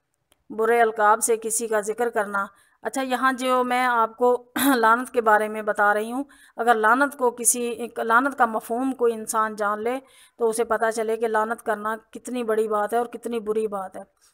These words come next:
इंस-, अ, इंसान पर या जानवर पर लानत करने का, अ, से मुराद ये होता है कि वो अपने रब ताला के, अ, की रहमत से महरूम हो जाए।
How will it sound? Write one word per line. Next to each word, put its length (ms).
इंस-, 360
अ, 40
इंसान 680
पर 180
या 140
जानवर 400
पर 160
लानत 400
करने 340
का, 120
अ, 840
से 140
मुराद 340
ये 180
होता 300
है 240
कि 100
वो 180
अपने 420
रब 180
ताला 420
के, 260
अ, 360
की 140
रहमत 340
से 140
महरूम 380
हो 180
जाए। 260